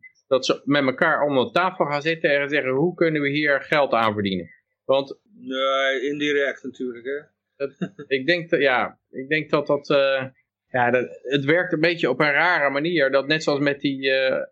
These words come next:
Speaker 1: eh, Ab Oosterhuis, zeg maar, die zit dan in die vaccins. Ja, en daar heeft hij in geïnvesteerd, dus hij verd-, hij verdient eraan inderdaad als het omhoog gaat, maar hij gelooft er ook in.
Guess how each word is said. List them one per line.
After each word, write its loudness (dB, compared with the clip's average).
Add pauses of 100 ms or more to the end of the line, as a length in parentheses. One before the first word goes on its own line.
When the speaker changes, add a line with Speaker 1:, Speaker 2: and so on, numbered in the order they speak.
Speaker 1:
eh, 0 (180)
Ab -2
Oosterhuis, 0
zeg 2
maar, 2
die -4
zit 0
dan 2
in 0
die 0
vaccins. 0 (280)
Ja, 0
en 0
daar 2
heeft -2
hij 2
in 0
geïnvesteerd, 0
dus -2
hij 2
verd-, -4
hij 0
verdient 0
eraan 2
inderdaad 0
als -2
het -4
omhoog 0
gaat, 0
maar 0
hij 2
gelooft 0
er 2
ook 0
in. 0